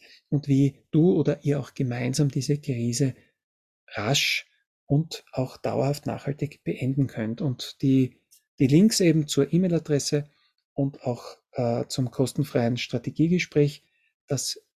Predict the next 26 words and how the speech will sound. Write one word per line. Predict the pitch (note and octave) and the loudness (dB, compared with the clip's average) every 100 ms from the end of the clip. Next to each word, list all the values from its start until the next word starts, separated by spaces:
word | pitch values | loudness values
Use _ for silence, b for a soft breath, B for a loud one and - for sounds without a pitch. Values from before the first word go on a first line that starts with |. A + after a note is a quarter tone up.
| - | -6
findest | - C#3 C#3 - | 0 2 0 -4
du | |
alles | - A#2 A#2+ B2 | -8 -4 -4 -4
in | G3 A#2+ | -4 -4
den | C3 C3 | -4 -6
Podcast-Informationen. | A#2 A2 - - B2+ - - _ _ _ _ C#3 C3 C#3+ C3 - C#3+ D3 B2 - B B B - | -4 -4 -6 -8 -6 -8 -14 _ _ _ _ -4 -2 0 0 2 4 6 4 2 B B B 0
Gut, | G#3+ B3 F3+ - b b - | 6 6 6 2 b b -4
das | C#3+ | 2
war | D#3+ | 4
heute | C#3+ C#3+ D3 | 4 4 2
ein | - | 0
eher | B2+ A#2+ A2+ | -2 -2 -4
kürzerer | - F3 A3 A3 F#3 | 0 2 4 4 2
Podcast | E3+ D3+ - D3+ D3 D#3 | 2 0 2 -2 0 -2
und | C3 | -2
wir | C3+ | -2
sind | - C#3 C3+ | 0 0 0
ja | B2+ | -2
auch | A#2+ | -4
schon | - A#2 | -4 -4
am | B2 B2+ - | -4 -6 0
Ende | C3 F#3 F#3+ | 4 4 2
angelangt | D3+ C#3+ D3 C3 C3 - | 0 2 2 2 0 -2
und | C#3+ | -6
ich | C#3 B2+ | -4 -4
hoffe, | B2+ C#3+ | 0 0